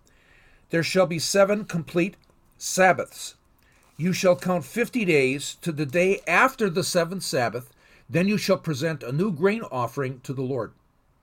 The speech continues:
You shall bring in from your dwelling places two loaves of bread for a wave offering,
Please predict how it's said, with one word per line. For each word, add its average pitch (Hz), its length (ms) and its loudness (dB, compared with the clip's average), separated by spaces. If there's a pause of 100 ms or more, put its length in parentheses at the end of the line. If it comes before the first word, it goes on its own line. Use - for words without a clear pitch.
(1200)
You 127 120 -2
shall 160 240 0
bring 180 320 0
in 175 280 0
from 151 260 -6
your 180 160 -2
dwelling 147 380 -2
places 135 440 -6
two 202 220 -6
loaves 170 360 -2
of 135 160 -8
bread 123 320 -2
for 139 180 -8
a 160 60 -6
wave 180 300 -2
offering, 90 400 -8